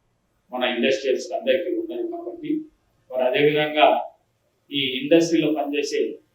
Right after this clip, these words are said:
లేబర్ కానీ, లేకుంటే ఇండస్ట్రియలిస్ట్ కానీ, మీకు తెలుసు, కాపాడే, కాపాడవలసిన బాధ్యత ఈ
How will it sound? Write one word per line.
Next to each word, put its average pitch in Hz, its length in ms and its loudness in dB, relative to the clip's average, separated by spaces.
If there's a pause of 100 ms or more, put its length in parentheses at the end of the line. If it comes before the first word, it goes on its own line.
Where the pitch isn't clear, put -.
(420)
లేబర్ 143 500 2
కానీ, - 220 -2 (240)
లేకుంటే 139 380 -4
ఇండస్ట్రియలిస్ట్ - 600 -6 (140)
కానీ, 311 200 -10 (1000)
మీకు 131 260 -6
తెలుసు, 139 260 2 (760)
కాపాడే, 147 460 8 (4000)
కాపాడవలసిన 147 640 8 (120)
బాధ్యత 165 300 8 (160)
ఈ 139 60 -2